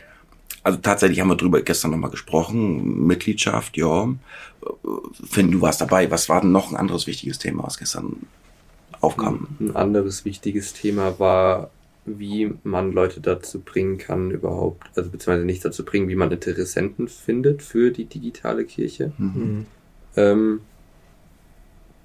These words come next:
Speaker 2: das war ein wichtiges Thema. Äh, und auch, es wurde viel über die Zukunft von der Peterkirche philosophiert, sag ich mal,
Speaker 3: Mhm.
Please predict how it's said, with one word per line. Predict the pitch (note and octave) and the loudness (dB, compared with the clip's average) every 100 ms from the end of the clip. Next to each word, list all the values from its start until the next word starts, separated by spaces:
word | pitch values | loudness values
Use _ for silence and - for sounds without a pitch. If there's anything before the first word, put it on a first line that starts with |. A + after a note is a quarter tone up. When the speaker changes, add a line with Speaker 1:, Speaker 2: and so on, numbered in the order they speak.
| _ | _
Speaker 2:
das | - - - | -16 -8 2
war | F#2 | 4
ein | G2+ | 4
wichtiges | G2+ A2 A2 A2 - | 0 0 0 0 -2
Thema. | - A2 G#2+ A#2 C3 _ _ _ _ _ _ _ _ _ _ - | 0 4 4 2 -2 _ _ _ _ _ _ _ _ _ _ -2
Äh, | G2+ F#2+ F#2 - | 2 4 4 4
und | A2 G2+ - _ | 2 2 -8 _
auch, | - G2 G2+ - _ _ - | 0 0 0 -12 _ _ -20
es | - - | -12 -8
wurde | G2 | -6
viel | - G2 | -2 0
über | F#2+ | 0
die | F#2 F#2 | -2 -4
Zukunft | - - A2 - A#2 - | -4 -2 -2 -2 -4 -6
von | - A2 | -8 -4
der | G2 | -2
Peterkirche | G2 G2+ G2 G#2+ - - - G#2 G2+ - - _ | -2 -4 -4 -4 -6 -4 0 2 2 -4 -12 _
philosophiert, | - A2 G#2+ G2+ G2 - B2 | -8 0 0 0 0 4 2
sag | - A2+ A#2+ | 4 2 2
ich | - | -4
mal, | A#2 A2+ C#3 D3+ _ - | -2 0 0 -4 _ -10
Speaker 3:
Mhm. | A2 C3 | -4 -4